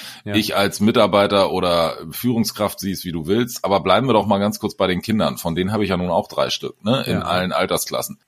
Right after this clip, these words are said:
Speaker 2: Und wenn ich dann höre, dass ein Erzie-, wie hast du's gerade ausgedrückt, ein Be-, Erziehungsberechtigter,
Speaker 1: Der ist der Vater.
Speaker 2: also übersetzt,
Speaker 1: Ja, also
Speaker 2: übersetzt heißt das für mich, da wird ein Kind in eine Schulform gedrückt, die ihm nicht gut tut.
Speaker 1: Ja.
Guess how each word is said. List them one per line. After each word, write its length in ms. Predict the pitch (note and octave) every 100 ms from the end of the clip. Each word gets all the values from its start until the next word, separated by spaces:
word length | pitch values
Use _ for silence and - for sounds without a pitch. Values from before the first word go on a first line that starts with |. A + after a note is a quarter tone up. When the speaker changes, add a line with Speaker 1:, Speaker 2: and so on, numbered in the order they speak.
| _ _
Speaker 2:
Und 200 | F#2 F#2
wenn 100 | G2 G2+
ich 100 | -
dann 240 | G2+ G#2+
höre, 480 | G#2+ C#3 C3+ A2 A#2+
dass 400 | B2 G2+ G2 -
ein 380 | F#2+ G#2+ B2+ A#2
Erzie-, 440 | - G#2 - - -
wie 120 | G#2+
hast 140 | A2+
du's 100 | -
gerade 200 | - G#2
ausgedrückt, 460 | F2+ G2+ - G#2 -
ein 300 | F2 G2+ A#2
Be-, 120 | A2+ - G2+ - A#2+ A2+ - G2
Erziehungsberechtigter, 840 | F#2 G#2 - G2 - G2 G2+ G2+ - _ _ _ -
Speaker 1:
Der 60 | G#2
ist 100 | A2+
der 80 | G#2+
Vater. 120 | A#2
Speaker 2:
also 100 | B2
übersetzt, 300 | D3 C3 C#3+ C#3+
Speaker 1:
Ja, 40 | B2
also 40 | C3
Speaker 2:
übersetzt 500 | C#3 B2 D3 - D3
heißt 180 | C#3+ C3
das 100 | C3+
für 100 | C3
mich, 280 | C3+ - _ _ _ -
da 180 | A#2+ A2+
wird 160 | C3
ein 80 | B2+
Kind 240 | B2 C#3+ -
in 60 |
eine 140 | B2+ A#2+
Schulform 500 | B2+ C#3 - C3 C3
gedrückt, 540 | A2 A2 B2+ B2+ - _ -
die 200 | A#2+ B2
ihm 100 | A#2+
nicht 140 | G#2+
gut 180 | G#2 -
tut. 220 | E2 D#2+ _ _ _ -
Speaker 1:
Ja. 160 | C3